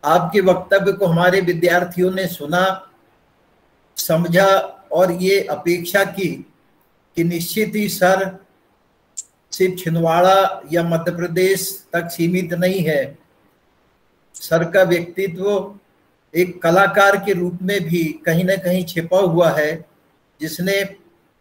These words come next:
अपनी प्रतिभा को फिल्म नगरियों में भी प्रतिस्थापित किया।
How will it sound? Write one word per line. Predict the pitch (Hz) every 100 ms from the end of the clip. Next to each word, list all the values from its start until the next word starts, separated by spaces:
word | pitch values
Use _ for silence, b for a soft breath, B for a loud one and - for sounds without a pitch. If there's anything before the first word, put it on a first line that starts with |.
| _
अपनी | 139 170 190
प्रतिभा | 175 160 - 175 165 180
को | 180 170 143 143 - _ _ _ _ _ - _ _ _ _
फिल्म | - 190 196 185
नगरियों | 165 165 180 202
में | 190 190
भी | 180
प्रतिस्थापित | - 180 165 180 175 - 170 165 175 175
किया। | 160 160 123